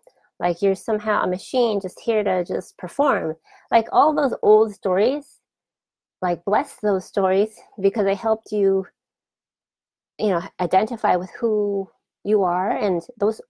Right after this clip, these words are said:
stories for me helped me show me what I was made of, right? But at some point, that box is gonna be too small for you.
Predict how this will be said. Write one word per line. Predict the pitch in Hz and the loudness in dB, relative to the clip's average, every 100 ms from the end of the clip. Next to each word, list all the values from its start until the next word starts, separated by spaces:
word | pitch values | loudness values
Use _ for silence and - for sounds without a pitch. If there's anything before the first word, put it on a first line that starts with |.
| _ | _
stories | - - 220 208 214 | -20 -2 0 0 -2
for | 208 | -2
me | 196 240 233 | 2 2 2
helped | 196 190 202 | -4 -4 -2
me | 202 185 | -2 -2
show | - 214 | -2 0
me | 214 | 0
what | 190 180 | -2 -4
I | |
was | 175 - | -6 -6
made | 175 247 | 0 0
of, | 151 175 - | 0 -8 -8
right? | 170 220 - _ _ _ _ _ _ _ | -6 -6 -10 _ _ _ _ _ _ _
But | 247 208 - - | 2 2 2 -6
at | 196 - | -6 0
some | 277 302 | 0 0
point, | - 214 240 - - _ _ _ _ _ _ _ - | 0 0 0 -4 -20 _ _ _ _ _ _ _ 2
that | 214 240 - | 2 2 -2
box | 165 214 269 - | 2 2 2 -10
is | 170 | -4
gonna | 196 185 | -4 -2
be | 190 | -6
too | - 226 | -8 -12
small | 175 185 339 | -2 -2 -2
for | - | -10
you. | 147 | -14